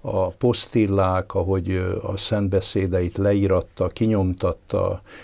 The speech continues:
jól tudta, hogy a lelkészek zöme nem úgy beszél a Bibliáról, hogy kell, ő viszont mindenhova el akarta juttatni a,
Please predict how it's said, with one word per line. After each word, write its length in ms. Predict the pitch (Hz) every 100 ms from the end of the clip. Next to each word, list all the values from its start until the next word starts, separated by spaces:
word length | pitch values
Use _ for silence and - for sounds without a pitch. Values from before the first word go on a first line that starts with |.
| -
jól 300 | 127 143 131
tudta, 420 | - 120 - 117
hogy 240 | 98 104 98
a 380 | 98 95 95 92
lelkészek 760 | 104 107 101 101 - 98 92
zöme 360 | 92 107 98 95
nem 220 | 101 98
úgy 180 | 92 85
beszél 460 | 90 - - 92
a 80 | 90
Bibliáról, 680 | 87 95 92 95 90 92 90
hogy 260 | 87 87
kell, 300 | - 98 95
ő 120 | 95 92
viszont 380 | 98 - 95
mindenhova 460 | 127 127 98 90 92
el 100 | 92
akarta 480 | 87 - 95 92 98
juttatni 600 | 101 98 - 95 - 101
a, 220 | 95 98